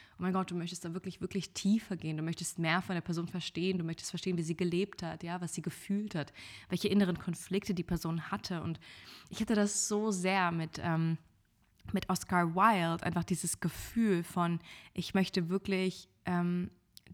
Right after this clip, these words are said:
diesen Lebensstil verstehen, diesen, diesen inneren, äh, Kampf, den, den er hatte, ja. Und ich bin dann wirklich auf diese Spurensuche gegangen und habe mich unfassbar, ähm, mit ihm beschäftigt, mit seiner Geschichte, mit seinem Leben und,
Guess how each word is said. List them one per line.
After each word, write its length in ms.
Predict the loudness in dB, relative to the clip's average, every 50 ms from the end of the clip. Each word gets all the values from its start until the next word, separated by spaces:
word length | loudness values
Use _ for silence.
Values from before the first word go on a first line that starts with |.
| -2 0
diesen 240 | 2 4 4 6
Lebensstil 540 | 6 8 8 8 8 8 6 6 4 2 0
verstehen, 580 | 2 0 -2 -2 -2 -4 -4 -2 -2 -2 -2 -2
diesen, 320 | -2 -2 0 0 0 0 -2 -6 -12 -18 -8 -2 2
diesen 160 | 2 2 4
inneren, 580 | 6 6 6 6 6 6 4 4 4 2 0 -4 _
äh, 220 | -2 -2 0 -2
Kampf, 420 | -2 -2 -2 -2 0 -2 -2 -4 -4
den, 300 | 0 2 2 2 2 0
den 160 | 0 0 0
er 180 | 0 0 0 0
hatte, 280 | 0 -2 0 -2 -2
ja. 400 | 0 0 2 2 2 2 0 0
Und 280 | 0 0 0 0 0 -2 -6 -12 -16 -16 -16 -18 -18 -20 -20 -20 -8 _
ich 180 | 0 2 2
bin 100 | 2 2
dann 140 | 2 4 4
wirklich 280 | 4 4 4 2 2 0
auf 60 | 2
diese 220 | 4 4 4 4
Spurensuche 800 | 2 2 0 2 4 6 6 8 6 6 6 4 2 2 2 0
gegangen 380 | 0 2 4 4 4 4 4 2
und 100 | 2 0
habe 160 | -2 -2 0
mich 200 | 0 0 -2 0
unfassbar, 920 | 2 4 4 4 4 4 4 4 4 4 0 -2 0 2 2 2 2 0 -2
ähm, 280 | -2 0 0 0 0 -2 -4 _ _ -14 -14 -4 2
mit 180 | 2 2 4
ihm 180 | 4 4 6 6
beschäftigt, 540 | 6 4 4 2 2 2 0 -2 -6 -4 -4
mit 80 | -2
seiner 180 | 0 0 0 0
Geschichte, 580 | 0 0 -2 0 0 0 0 0 -2 -4 -4 -2
mit 180 | -2 -2 -2
seinem 280 | 0 0 2 2 2 2
Leben 440 | 2 2 2 2 2 2 0 -2 -4
und, 300 | -2 -2 0 0 -2 -2